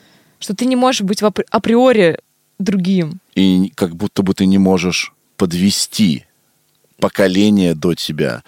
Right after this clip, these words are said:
Speaker 2: Ещё интересно, насколько сознательный выбор, э, карьеры, да, э, ребёнком происходит. Сколько там от «должен» и сколько там от «хочу».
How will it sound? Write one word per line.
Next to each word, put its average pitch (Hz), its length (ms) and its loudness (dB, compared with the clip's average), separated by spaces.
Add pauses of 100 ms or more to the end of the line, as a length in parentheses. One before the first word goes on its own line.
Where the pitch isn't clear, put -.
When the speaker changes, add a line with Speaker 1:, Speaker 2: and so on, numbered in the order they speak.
(220)
Speaker 2:
Ещё 92 220 2
интересно, 104 400 0
насколько 95 500 -2 (320)
сознательный 98 720 0
выбор, 98 460 -2 (220)
э, 76 280 -6
карьеры, 80 680 -4
да, 85 340 -2 (140)
э, 73 160 -10
ребёнком 76 400 -6
происходит. 65 640 -12
Сколько - 420 -6
там 80 480 -2 (120)
от 92 280 -2
«должен» 98 760 0
и 85 80 -6
сколько 107 340 -4
там 85 180 -2
от 82 160 -4
«хочу». - 480 -6